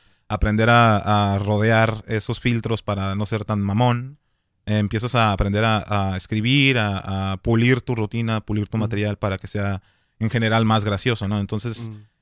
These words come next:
Speaker 1: es un proceso real, realmente este proceso de, de que te vaya mal es muy chingón. Así que también es bueno que te vaya mal porque aprendes, te, te af-, y si te aferras, escribes mejor y es-,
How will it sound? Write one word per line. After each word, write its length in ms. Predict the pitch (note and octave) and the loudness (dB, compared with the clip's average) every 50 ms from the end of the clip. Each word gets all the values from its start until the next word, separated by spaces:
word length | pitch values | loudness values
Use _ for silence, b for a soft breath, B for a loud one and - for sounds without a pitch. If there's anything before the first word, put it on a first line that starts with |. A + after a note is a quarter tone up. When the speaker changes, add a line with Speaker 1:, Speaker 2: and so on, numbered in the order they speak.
| _ | _
Speaker 1:
es 160 | - A#2+ B2 - | 0 0 4 4
un 100 | E3+ D3+ | 4 6
proceso 400 | E3+ E3+ - D#3 C#3+ - C#3 B2+ | 4 4 4 4 2 2 2 2
real, 540 | A#2+ A#2+ A#2 A#2 A#2+ A#2 A2+ A#2 G#2 G2+ | 2 2 2 2 2 0 -2 -2 -4 -2
realmente 380 | G#2+ A#2 A#2+ B2 C3 C3 - C3 | 0 2 2 2 2 0 -2 -4
este 160 | - - B2+ | -4 -4 -6
proceso 420 | - A2 G2+ - A2 G#2 - B2+ A#2+ | -4 -4 -4 -2 -4 -4 -2 -2 -2
de, 300 | A2+ G#2 G2 G2 F#2+ F#2+ | 0 0 0 -2 -2 -4
de 100 | G2 F#2 | -4 -6
que 80 | - | -6
te 140 | F#2 - G2+ | -6 -2 0
vaya 200 | G#2+ A2+ A#2+ B2 | 0 2 2 2
mal 220 | B2 B2+ C#3 C3 | 2 2 0 0
es 120 | A2+ - - | -2 -2 -2
muy 120 | A2 G#2+ | -4 -4
chingón. 380 | - - G2 F#2 E2+ - G2 G2+ | -4 -6 -10 -10 -12 -12 -16 -20
Así 220 | G#2+ - - G#2+ - | -20 -16 -16 -10 -4
que 280 | - A#2 G#2+ F#2+ - _ _ _ _ _ _ _ | -2 -2 -2 -2 -4 _ _ _ _ _ _ _
también 260 | - A2+ A#2 C3 C#3 C#3 | 0 4 6 6 6 6
es 140 | C#3 B2 | 4 4
bueno 200 | C3 C3+ C3+ C3+ | 4 4 4 4
que 100 | - C3 | 2 0
te 100 | - A2+ | 0 2
vaya 180 | A2+ A#2 A#2 A#2+ | 2 4 4 4
mal 240 | B2 B2 C3 C3 C3 | 2 2 0 -2 -2
porque 240 | - A#2 G#2 - G2+ | -4 -6 -6 -6 -6
aprendes, 640 | F2+ - A2 A#2 A#2+ A#2+ A2+ A2+ - - - _ | -4 -2 -2 -2 -2 -2 -4 -6 -8 -14 -16 _
te, 220 | - G2+ G2 F#2+ F2+ | -6 -4 -4 -4 -6
te 160 | - - G2 | -6 -8 -8
af-, 100 | G2 - - | -8 -8 -8
y 60 | A2 G#2 | -8 -6
si 100 | - A2 | -6 -4
te 80 | - | -4
aferras, 380 | A2 G2+ - C3 C3 C#3 C#3 B2 | -4 0 2 2 2 2 -2 -4
escribes 340 | A2 - - A#2 A2+ A#2 A2+ | -6 -6 -4 -4 -4 -4 -4
mejor 300 | G2+ G2 - G#2 G2+ G#2 | -6 -8 -6 -6 -6 -6
y 80 | G2 | -6
es-, 80 | G2 - | -8 -8